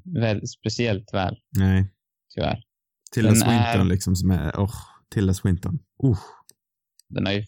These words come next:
Speaker 1: den har ju fruktansvärt bra rollista,
Speaker 2: Mm.
Speaker 1: men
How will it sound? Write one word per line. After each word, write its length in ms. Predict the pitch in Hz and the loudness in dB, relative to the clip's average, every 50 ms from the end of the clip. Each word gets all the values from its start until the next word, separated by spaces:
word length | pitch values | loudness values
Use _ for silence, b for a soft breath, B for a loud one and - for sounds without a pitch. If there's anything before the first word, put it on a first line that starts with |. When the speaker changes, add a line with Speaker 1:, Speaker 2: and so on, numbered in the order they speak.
| _ _ - | _ _ -8
Speaker 1:
den 120 | - 90 | -6 -4
har 120 | 92 101 110 | -4 -4 -4
ju 80 | 113 | -6
fruktansvärt 840 | - - - 135 127 - - _ - 139 131 127 - 156 131 101 - | -6 -6 -4 -4 -4 -6 -6 _ -4 -2 -2 0 0 0 -2 -2 -2
bra 160 | - 69 69 | -2 -4 -2
rollista, 540 | - - 98 101 110 120 123 - - - 120 | -2 -2 -2 -2 -2 -2 -4 -6 -8 -8 -6
Speaker 2:
Mm. 180 | - - 92 92 | -4 0 2 4
Speaker 1:
men 320 | 90 92 92 98 98 95 | 4 4 4 2 0 -2